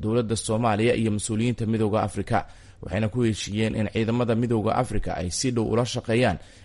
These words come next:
ciidamada Soomaalida, isla markaasina howlgallo lagu qaado Al-Shabaab, kuwaasi oo deegaano cusub looga xoreynayo.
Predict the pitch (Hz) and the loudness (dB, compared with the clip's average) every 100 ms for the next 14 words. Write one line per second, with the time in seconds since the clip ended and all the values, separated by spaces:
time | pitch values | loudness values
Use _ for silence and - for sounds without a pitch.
0 | - 120 123 147 131 110 117 110 110 123 | -2 0 2 2 2 0 0 2 4 2
1 | 87 - - 98 117 - 107 - 131 90 | 0 -4 -6 -2 -2 -2 -2 0 -2 -2
2 | - - - - 113 110 120 131 123 120 | -6 -16 -10 0 0 4 4 4 4 2
3 | 135 - 87 90 - 101 98 - 113 117 | 0 -2 0 -2 -4 -4 -2 -2 0 0
4 | 87 - 120 110 - 123 104 92 107 110 | 0 0 2 2 0 -2 -2 0 2 2
5 | 131 95 104 139 113 110 110 98 101 107 | 2 0 -2 -2 0 0 0 -2 0 0
6 | 101 110 | 2 2